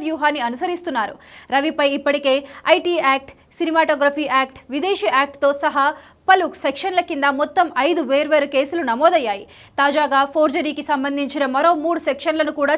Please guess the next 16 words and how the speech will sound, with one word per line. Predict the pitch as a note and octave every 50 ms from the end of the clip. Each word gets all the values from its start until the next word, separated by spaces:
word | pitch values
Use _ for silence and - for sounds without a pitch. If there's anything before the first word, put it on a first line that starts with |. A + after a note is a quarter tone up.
| D#4 G#4+
చేర్చారు. | E4 D#4 - - B3 G3 - - - - - - - - - B3+
రవి | D4 C#4 D4+ D#4 D4 D4+ D4
ఒక | D4+ C#4+ A#3 C4
వ్యక్తి | C#4 C4+ - G#4 -
పేరు | F4+ F4+ F4+ F4 D#4+
మీద | E4 C#4 B3+ C#4 D4 C#4+ C#4+ -
పాన్ | D4 C#4+ D4 D4 C#4+ -
కార్డ్, | D4+ C#4 C4+ C4 D4+ D4+ - - - - - A#3+
బైక్ | D4 E4+ F#4+ E4+ F4
లైసెన్స్, | D#4 D4 D4+ D#4 C#4 C4+ C4+ - - - - C4+ D#4
ఆర్సీ | E4+ E4 - G4+ - E4
తీసుకున్నట్లు | E4 E4 - - D#4+ D4+ D4+ - C#4+ D#4 D#4 D#4
పోలీసులు | D#4+ D#4 E4 F4 D#4+ E4+ D#4+ A#3+ A#3
గుర్తించడమే | C4 B3+ - D#4+ D4+ C#4+ D#4+ D4 C4+ B3+ B3+ C4+ - D4+ E4
ఇందుకు | E4 F4+ C#4+ F4 F4 - B3
కారణం. | A#3 C#4+ E4+ D4+ G#3+ F#3+